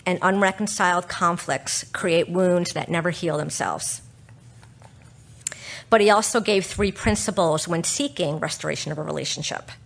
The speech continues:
The first is fractured relationships begin to heal when we're willing to hear and admit the truth. The second principle,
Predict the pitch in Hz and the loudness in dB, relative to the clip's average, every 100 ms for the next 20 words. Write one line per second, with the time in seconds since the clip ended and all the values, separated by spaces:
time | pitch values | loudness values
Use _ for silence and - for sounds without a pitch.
0 | - - - - - - - - - - | -20 -20 -20 -20 -20 -20 -20 -20 -20 -4
1 | - - 240 233 240 - 214 196 190 - | -2 4 4 4 2 0 2 2 0 -6
2 | - 214 214 - 262 240 240 208 190 202 | 0 2 2 0 -2 0 0 0 0 -2
3 | 185 220 - - 180 190 190 214 - 185 | -4 -4 -6 -6 0 0 0 -6 0 4
4 | 175 180 175 180 170 170 185 190 190 196 | 4 4 2 2 2 2 2 4 2 0
5 | - 196 - 185 165 160 165 160 156 160 | -4 -8 -4 0 0 0 -2 -2 -4 -6
6 | - 135 - - - - - - - - | -8 -8 -10 -16 -20 -20 -20 -20 -20 -20
7 | - - - - - - - - - - | -20 -20 -20 -20 -20 -20 -20 -20 -20 -20
8 | - - - - - - - - - 254 | -20 -16 -16 -16 -20 -20 -8 -6 0 2
9 | 262 208 190 190 - 170 - 160 160 175 | 2 0 0 -2 -4 -4 -2 -2 0 0
10 | 196 | -4